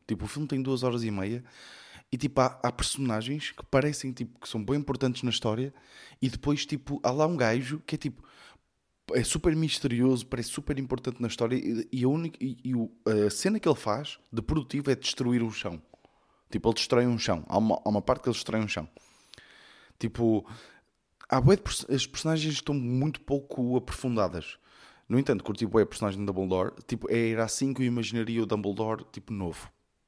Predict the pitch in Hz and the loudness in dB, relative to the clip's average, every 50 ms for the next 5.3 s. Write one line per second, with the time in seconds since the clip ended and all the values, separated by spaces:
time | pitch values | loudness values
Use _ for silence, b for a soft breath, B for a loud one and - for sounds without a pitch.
0 | _ _ b b b b b b b b b - - 98 98 98 98 98 98 98 | _ _ b b b b b b b b b 0 2 4 6 6 6 4 4 2
1 | 98 101 101 101 101 101 101 101 101 101 98 101 101 101 98 101 104 _ _ _ | 2 2 2 2 2 0 0 0 0 -2 -2 -2 -4 -4 -6 -8 -10 _ _ _
2 | _ _ - - _ _ - 110 107 101 92 - - - 107 101 - - - - | _ _ -20 -20 _ _ -4 -2 -2 -2 -4 -4 -2 0 2 2 0 -2 -6 -6
3 | - - 104 95 - - - - - - _ _ _ _ _ - 80 85 85 - | -4 -2 -2 -2 -4 -6 -10 -12 -16 -18 _ _ _ _ _ -4 -2 -2 -2 -2
4 | - 92 90 90 92 87 87 92 90 82 73 - 50 90 90 85 87 92 87 - | -4 -2 0 0 0 0 0 0 0 -2 -2 -4 -4 -4 -4 -2 -2 -4 -4 -6
5 | - - - 90 - - | -10 -8 -6 -6 -6 -6